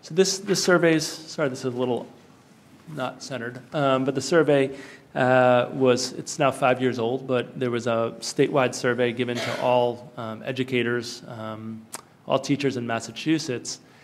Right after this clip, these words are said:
and the statement, it was, had many, many, uh, categories or many prompts, and the one with the physical environment of our classrooms and the school supports teaching and learning. Across the Commonwealth, eighty-three percent of teachers agreed with that statement.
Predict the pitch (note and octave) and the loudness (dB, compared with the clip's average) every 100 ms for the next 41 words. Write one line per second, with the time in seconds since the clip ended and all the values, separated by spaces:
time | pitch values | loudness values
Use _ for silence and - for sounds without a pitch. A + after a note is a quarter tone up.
0 | - _ - C3 B2+ B2 B2 B2 B2 B2+ | -20 _ -4 0 2 4 2 0 -4 -8
1 | B2+ - C#3 B2+ - - D3 C#3 C3 B2 | -12 -12 -4 -4 -4 0 0 2 -2 -4
2 | - A#2+ - B2 A#2+ B2+ C3 C3+ B2+ B2 | -8 -8 -4 -4 -4 -2 -2 -2 -2 -2
3 | A#2 A#2 A#2 - A#2 G#2+ G#2+ - F3 E3+ | -4 -6 -12 -14 -14 -12 -14 -2 0 2
4 | C3 B2 A#2+ A#2+ A#2 A#2 A#2 - D#3 C#3+ | 4 4 2 -2 -6 -6 -8 -8 0 2
5 | B2+ - B2+ B2 C3 C3 B2+ A#2 - - | 0 -4 -8 -2 -2 -2 -6 -10 -14 -2
6 | C#3+ C3 C3 B2 B2 B2 A#2+ A#2 A2+ A#2 | 0 2 0 0 0 -2 -2 -4 -4 -4
7 | A#2+ A#2+ B2+ A#2 A#2+ A#2 - B2+ G#2+ A#2 | -4 -4 -8 -8 -10 -10 -6 -6 -6 -10
8 | - A#2 - B2 A#2+ A2+ A#2 A#2+ A#2 A2+ | -8 -10 -8 -12 -10 -10 -8 -6 -6 -10
9 | - - - - - - D#3 C#3+ D3 C#3+ | -20 -20 -20 -12 -8 0 4 4 0 -2
10 | C#3 C3+ B2+ B2+ C3 C3 B2+ - B2+ B2 | 0 0 0 0 -2 -6 -6 -6 -6 -6
11 | B2 A#2 G#2+ B2 A2+ A2+ A2+ A2 A2+ A2+ | -8 -8 -8 -10 -8 -10 -10 -8 -8 -8
12 | G#2+ G#2+ A2+ - A2+ A2 G#2 | -8 -10 -12 -12 -10 -10 -10